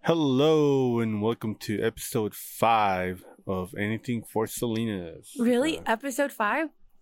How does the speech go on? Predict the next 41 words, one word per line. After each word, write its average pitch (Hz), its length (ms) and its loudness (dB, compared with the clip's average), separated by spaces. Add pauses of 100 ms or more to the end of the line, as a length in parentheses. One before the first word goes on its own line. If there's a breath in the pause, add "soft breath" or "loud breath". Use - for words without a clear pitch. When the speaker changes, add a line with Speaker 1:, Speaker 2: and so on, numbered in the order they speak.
(280)
Speaker 1:
yeah, 101 720 0 (180)
and 92 140 -6
we 104 80 -4
haven't 117 200 -2
done 104 140 -2
it 95 80 -4
in 90 80 -6
two 98 240 -4
weeks. 98 460 -8
Speaker 2:
Wow. 196 840 -2
Speaker 1:
Or, - 280 -6 (340)
what, - 200 -6
a 92 60 -4
week 98 200 -4
and 92 80 -4
a 87 80 -4
half? 87 240 -8
I 98 60 -2
don't 90 160 -6
know. 87 120 -14 (140)
Speaker 2:
I 220 160 -4
don't - 180 -4
know. 208 300 -14
We, 226 220 -2
yeah, 285 320 -4
it'd 294 60 -6
Speaker 1:
Something - 60 -4
Speaker 2:
probably 277 180 -2
Speaker 1:
like - 20 -6
Speaker 2:
be 233 80 -4
Speaker 1:
that. - 80 -4
Speaker 2:
about 202 100 0
a - 40 2
Speaker 1:
We - 60 2
Speaker 2:
week 123 60 2
Speaker 1:
missed 127 160 0
Speaker 2:
and 185 80 0
a - 20 4
Speaker 1:
a - 40 0
Speaker 2:
half. 107 40 0
Speaker 1:
week. 107 300 -4